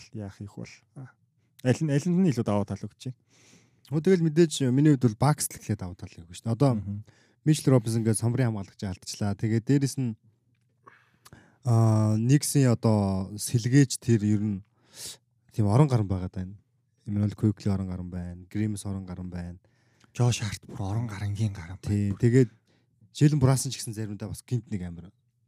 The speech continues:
Speaker 2: бүр алга болчихдаг тийм бүр кайц мэддэг.
Speaker 1: Гинт амир болчих.
Speaker 2: Тэгсэн гинт
Speaker 1: гинт бүхрээ болчих гэж хэлсэн.
Speaker 2: Эсвэл шийдэл 50 он авч яваад тийм. Гэтэ яг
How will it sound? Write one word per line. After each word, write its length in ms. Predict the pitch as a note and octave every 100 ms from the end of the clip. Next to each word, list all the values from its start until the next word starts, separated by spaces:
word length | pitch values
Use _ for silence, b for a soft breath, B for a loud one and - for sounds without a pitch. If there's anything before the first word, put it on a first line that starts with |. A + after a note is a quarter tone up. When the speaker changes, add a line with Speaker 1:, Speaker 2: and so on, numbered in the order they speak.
| _
Speaker 2:
бүр 160 | - -
алга 160 | -
болчихдаг 400 | E3 - - G2+
тийм 80 | -
бүр 160 | F2 - -
кайц 320 | G#2 F#2+ -
мэддэг. 320 | - _ _ _ B B B B B
Speaker 1:
Гинт 240 | C#3+ -
амир 240 | A2+ -
болчих. 240 | F#2+ - -
Speaker 2:
Тэгсэн 320 | C3 E3+ D3+
гинт 340 | - F#3+ D3+ -
Speaker 1:
гинт 220 | F3+ F#3+
бүхрээ 420 | - E3+ C3+ D#3+ C3+
болчих 320 | A2 A2+ -
гэж 160 | - -
хэлсэн. 560 | - - - A#2+ D#3 D#3
Speaker 2:
Эсвэл 240 | - C3
шийдэл 400 | - C3+ A#2+ B2
50 320 | A#2 A2+ G#2+
он 80 | G2
авч 220 | F#2 F2 F#2
яваад 160 | F2+
тийм. 160 | - F#2+
Гэтэ 320 | F#2+ C3
яг 80 | C3+